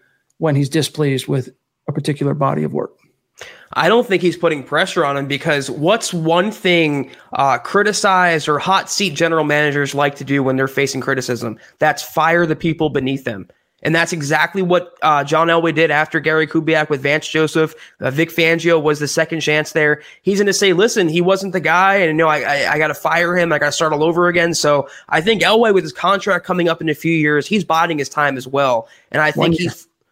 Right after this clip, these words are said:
Speaker 2: for the most part, I think he's letting Fangio kinda just sink or swim on his own volition. I think he has enough respect for him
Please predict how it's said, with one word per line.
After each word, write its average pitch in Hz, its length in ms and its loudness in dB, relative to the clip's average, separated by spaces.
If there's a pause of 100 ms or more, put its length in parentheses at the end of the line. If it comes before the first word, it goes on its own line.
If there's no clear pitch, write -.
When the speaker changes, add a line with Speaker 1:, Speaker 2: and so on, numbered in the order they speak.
(140)
Speaker 2:
for - 180 -2
the 190 80 2
most 226 320 2
part, 170 220 2
I 156 80 2
think 156 220 -4
he's 156 160 -2
letting 160 380 0
Fangio 147 640 -2
kinda 139 280 -2
just 131 360 -6 (160)
sink 180 300 0
or 156 80 -2
swim 156 240 0
on 139 80 0
his 135 100 -2
own 139 160 0
volition. 131 400 -2
I 135 60 -2
think 156 220 -4
he 185 80 2
has 180 180 2
enough 151 240 -2
respect 170 400 -2
for 180 280 2
him 180 140 -2